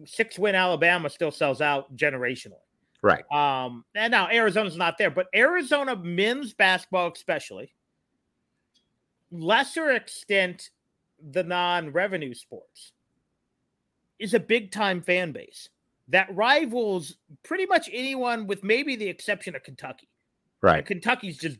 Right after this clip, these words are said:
Speaker 1: different. Kansas is really good too, but I've been to tournament games when Arizona and Kansas have both been there, and it's pretty close.
Speaker 2: Right.
Speaker 1: Um, because all those guys our age and, uh, and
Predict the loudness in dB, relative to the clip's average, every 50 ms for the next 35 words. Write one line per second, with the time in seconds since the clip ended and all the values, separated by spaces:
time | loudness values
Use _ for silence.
0 | _ _ -6 -6 -6 -8 -16 -20 _ _ -2 0 2 2 2 2 0 -2 -6 -8
1 | -8 -10 -12 -10 -4 -2 0 0 0 -2 -2 0 -2 -2 -2 -4 -4 -4 -2 -2
2 | -2 -2 -4 -4 -4 -6 _ _ _ _ _ _ _ _ 4 4 6 6 6 8
3 | 10 10 10 8 4 0 -4 -2 0 0 0 0 0 -4 -4 -4 -4 -2 -2 -4
4 | -4 -2 -2 -2 0 0 0 0 0 0 0 -4 -4 -4 -4 -4 -4 -6 -8 -12
5 | -12 -6 -2 0 0 0 0 2 0 0 2 2 0 0 0 -2 -2 -4 -6 -10
6 | -10 _ _ _ -10 -8 -8 -10 -10 -12 -12 -12 -14 -18 -20 -20 _ _ _ _
7 | _ _ _ _ -2 -2 -2 -2 -4 _ -2 -2 -2 -2 -2 -2 0 0 2 4
8 | 4 2 2 2 2 0 0 0 0 2 4 4 4 4 4 2 2 2 2 2
9 | 0 0 -2 -4 -6 -6 -8 -8 -8 -8 -12 -12 -14 -18 -18 -20